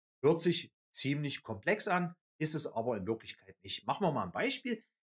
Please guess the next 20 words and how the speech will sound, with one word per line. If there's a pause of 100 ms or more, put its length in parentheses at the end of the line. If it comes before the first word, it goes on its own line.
Wer
am
fünfzehnten
Juni
neunzehnhunderteinundsechzig
geboren
wurde, (240)
vollendet
das
dreiundsechzigste
Lebensjahr
am
vierzehnten
Juni (120)
zweitausendvierundzwanzig. (1300)
Die
Altersrente
für
langjährig
Versicherte,